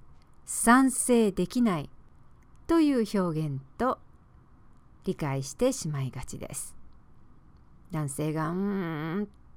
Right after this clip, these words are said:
と考えて回答をしないでいると、雲行きが怪しくなってしまうこともありえます。「聞いてるの？むっ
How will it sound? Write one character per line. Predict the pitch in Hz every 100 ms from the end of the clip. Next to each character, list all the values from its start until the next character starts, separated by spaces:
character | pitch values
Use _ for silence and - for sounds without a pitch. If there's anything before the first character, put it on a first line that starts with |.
| -
と | - 311
考 | 262 254 247
え | 247 233
て | - 262 - - - - - - - -
回 | 185 165
答 | 156 147
を | 147
し | - 233
な | 285 320
い | 208
で |
い | 151 143
る | 147
と、 | 143 - - - - - - - - - - - -
雲 | - 190 196 262
行 | 254 240 226
き | - 196
が | 196 180 -
怪 | 147 190 277
し | -
く | - 269 - -
な | 170 165
っ |
て | - 156
し | 151 170
ま | 156 160
う | 151
こ | - 147
と | 170 160 - -
も | 220 339 - -
あ | -
り | 139 127
え | 120
ま | 123
す。 | - - - - - - - - - - - - - - - -
「聞 | - 208 247
い |
て | - 294
る | 311 285
の？ | 170 156 220 359 - - - - - - - - - - - -
む | 180
っ | 196